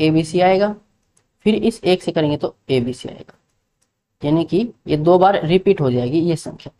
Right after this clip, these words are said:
तीन अंकों की। तो इसने हमें संख्या दे रखी थी चार सात नौ और यहाँ पर एक्स वाई जेड है, तो जब हम एक हजार एक से इसको multiply करेंगे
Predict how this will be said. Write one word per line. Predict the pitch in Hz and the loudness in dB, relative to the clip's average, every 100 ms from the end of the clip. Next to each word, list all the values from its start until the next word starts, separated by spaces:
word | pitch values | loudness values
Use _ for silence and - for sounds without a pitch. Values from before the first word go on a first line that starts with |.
| _ | _
तीन | 175 170 | 2 4
अंकों | 156 151 | 4 0
की। | 123 - _ _ _ _ | -4 -8 _ _ _ _
तो | - | -2
इसने | 185 202 | 2 4
हमें | 175 | 4
संख्या | 175 170 175 | 2 0 2
दे | 160 | 2
रखी | 156 156 | 2 -2
थी | - 196 | -6 -8
चार | - 170 170 185 | 0 4 6 4
सात | 185 170 165 165 | 2 2 2 2
नौ | 139 127 | -2 -2
और | - 143 | -2 2
यहाँ | 139 | 2
पर | - | 2
एक्स | - 180 | 0 0
वाई | 165 156 | 2 2
जेड | 139 131 | 4 2
है, | 123 | 0
तो | - | -2
जब | 151 180 | 0 2
हम | 175 | 0
एक | 175 190 | 2 4
हजार | 170 | 4
एक | 160 175 | 4 0
से | 190 | -4
इसको | - | 0
multiply | 175 175 175 175 | 2 2 2 2
करेंगे | 175 170 175 | 2 2 2